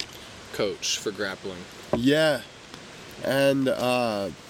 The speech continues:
Speaker 2: fucking Nick, dude, he's, like, demolishing everybody. He's
Speaker 1: Mm-hmm.
Speaker 2: going, like, he's having some cool shit, bro. Like, he's, I'd say he's definitely a purple belt.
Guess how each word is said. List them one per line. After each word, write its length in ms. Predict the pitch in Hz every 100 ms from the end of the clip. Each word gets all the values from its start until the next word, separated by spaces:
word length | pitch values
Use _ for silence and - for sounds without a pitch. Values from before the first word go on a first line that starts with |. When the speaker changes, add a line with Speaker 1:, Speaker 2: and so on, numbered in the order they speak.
| - - - -
Speaker 2:
fucking 540 | 156 160 165 120 104
Nick, 320 | 127 156 -
dude, 220 | - 110 107
he's, 300 | 160 185 185
like, 220 | 147 98 - - - - -
demolishing 1200 | 135 120 110 117 123 139 139 120 117 - 120 104 -
everybody. 760 | 120 131 135 113 127 110 110 107
He's 160 | 113 120
Speaker 1:
Mm-hmm. 60 | 143 117
Speaker 2:
going, 160 | -
like, 200 | 131 123 - - - -
he's 180 | 196 202
having 300 | 220 214 202
some 340 | - 160 131 - -
cool 320 | - 196 170
shit, 340 | - - 156
bro. 140 | 113 123
Like, 140 | 127
he's, 320 | 151 196 180 123
I'd 420 | 110 156 185 170
say 220 | - 190
he's 160 | 170 131
definitely 380 | 139 139 135 120
a 60 |
purple 320 | - 120 107
belt. 280 | 101 104 92